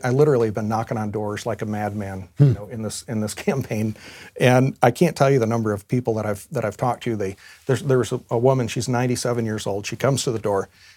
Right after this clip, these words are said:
Speaker 1: and she is just fiery mad.
Speaker 2: <laughs>
Speaker 1: I mean, she,
Speaker 2: Really?
Speaker 1: I'm
Speaker 2: Really?
Speaker 1: not kidding. She,
Speaker 2: Yeah.
Speaker 1: I mean, it was almost scary. She come,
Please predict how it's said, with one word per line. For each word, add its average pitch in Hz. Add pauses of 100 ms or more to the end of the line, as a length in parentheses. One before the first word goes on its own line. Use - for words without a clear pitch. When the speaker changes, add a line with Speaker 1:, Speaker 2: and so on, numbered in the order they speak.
(120)
Speaker 1:
and 131
she 165
is 120
just -
fiery 131
mad. 98
Speaker 2:
<laughs> -
Speaker 1:
I 170
mean, 143
she, 147
Speaker 2:
Really? 185 (120)
Speaker 1:
I'm 143
Speaker 2:
Really? -
Speaker 1:
not 135
kidding. 120
She, 147
Speaker 2:
Yeah. 143 (260)
Speaker 1:
I 143
mean, 135
it 131
was 123
almost 143
scary. 110
She 123
come, 147